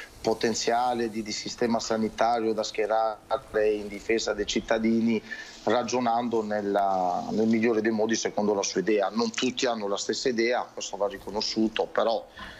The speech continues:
io non credo che ci sia una competizione o una bassezza politica dove uno fa il contrario per fare il dispetto all'altro.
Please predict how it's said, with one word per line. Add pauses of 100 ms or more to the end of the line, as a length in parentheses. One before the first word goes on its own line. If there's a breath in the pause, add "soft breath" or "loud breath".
(260 loud breath)
io
non
credo
che
ci
sia
una
competizione
o
una
bassezza
politica
dove
uno
fa
il
contrario
per
fare
il
dispetto
all'altro.